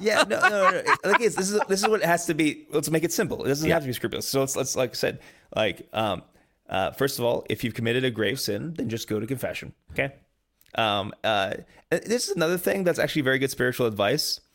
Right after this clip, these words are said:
Speaker 1: If you think you've committed a grave sin, other than scheduling a time for confession before Mass, um, you should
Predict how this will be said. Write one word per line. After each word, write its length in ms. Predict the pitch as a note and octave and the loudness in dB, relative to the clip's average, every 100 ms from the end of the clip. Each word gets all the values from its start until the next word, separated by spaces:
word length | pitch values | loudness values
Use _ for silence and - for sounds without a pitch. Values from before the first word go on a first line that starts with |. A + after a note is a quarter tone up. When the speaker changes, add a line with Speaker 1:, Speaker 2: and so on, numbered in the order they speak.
| - _ | -20 _
Speaker 1:
If 140 | - C#3+ | -4 0
you 100 | D#3+ | -2
think 320 | - F#3 G#3 | 0 -2 -2
you've 140 | G#3 | -4
committed 340 | - D3 C#3 C#3 | -2 2 4 4
a 60 | |
grave 280 | A#2+ A2+ B2 | 2 2 2
sin, 400 | C3 A#2+ A2+ E3 - _ _ - _ _ _ _ | 0 0 0 -2 -8 _ _ -20 _ _ _ _
other 240 | - F#3+ A#3+ | -2 2 4
than 320 | G#3 E3+ D#3 | 4 4 0
scheduling 540 | - - C#3+ C3 C#3+ | -4 2 2 2 0
a 40 | C#3 | 0
time 280 | B2+ B2+ | 2 0
for 140 | C3+ A#2+ | 0 -2
confession 560 | A2+ G#2 F#2+ - B2+ | -2 0 -2 0 -4
before 340 | C3+ A2+ A#2 G#2 | -2 2 4 4
Mass, 520 | G2 G#2 C3+ - - _ _ _ _ _ | 2 2 2 -2 -6 _ _ _ _ _
um, 240 | G#2 G2+ A2 | 0 0 -2
you 400 | C3 B2+ C#3 E3+ | -8 -4 0 0
should 540 | F3+ - - G#3 G#3+ | 0 0 4 4 4